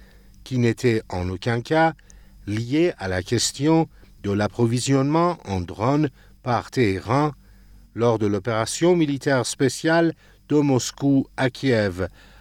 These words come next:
a noté le général de brigade Ashtiani. L'Iran et la Russie ont démenti à plusieurs reprises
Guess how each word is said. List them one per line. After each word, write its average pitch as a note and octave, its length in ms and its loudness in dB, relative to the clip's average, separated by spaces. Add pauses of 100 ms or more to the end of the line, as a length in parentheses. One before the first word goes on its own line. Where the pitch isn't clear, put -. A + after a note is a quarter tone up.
(160)
a G2+ 140 -2
noté G2 360 0
le A#2 140 2
général F#2+ 500 -2
de E2 100 -6
brigade A2+ 580 -4 (340)
Ashtiani. G2+ 720 -2 (1300)
L'Iran A2 600 -2
et G2+ 100 -6
la F#2+ 140 -2
Russie D#3+ 540 0 (320)
ont G#2+ 160 -4
démenti B2+ 640 0
à G2 80 0
plusieurs G#2+ 460 0
reprises C#3+ 600 0